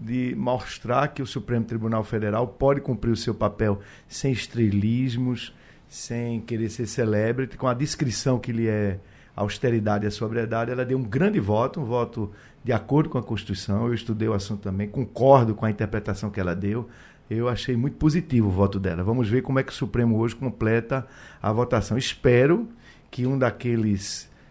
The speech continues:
ministros que gosta de pedir vista e sentar em cima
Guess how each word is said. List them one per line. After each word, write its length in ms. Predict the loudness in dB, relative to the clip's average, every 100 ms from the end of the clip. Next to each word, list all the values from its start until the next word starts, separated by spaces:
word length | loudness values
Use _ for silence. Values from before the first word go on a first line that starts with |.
| -6
ministros 580 | 0 2 2 0 -4 -10
que 80 | -4
gosta 320 | -2 -2 -2
de 60 | -4
pedir 300 | -2 2 2
vista 340 | 4 2 2
e 20 |
sentar 360 | -2 0 2 2
em 60 |
cima 560 | 0 -2 -2 0 0